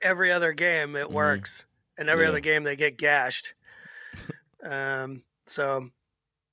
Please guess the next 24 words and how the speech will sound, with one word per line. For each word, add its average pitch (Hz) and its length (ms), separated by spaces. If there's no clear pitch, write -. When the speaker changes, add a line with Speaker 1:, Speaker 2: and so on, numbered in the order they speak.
Speaker 1:
but 165 200
the 175 80
Jets 247 260
couldn't 185 180
do 160 160
anything 160 280
right. 113 240
Nothing. 175 220
Speaker 2:
No, 82 180
no. 80 280
Speaker 1:
Mike 175 200
White 175 220
was 170 160
terrible. 160 560
Um, 139 580
y-, 175 200
y-, 165 200
yeah, 170 240
that 156 160
first 175 280
one, 170 160
like 160 180
you 160 60
said, 156 380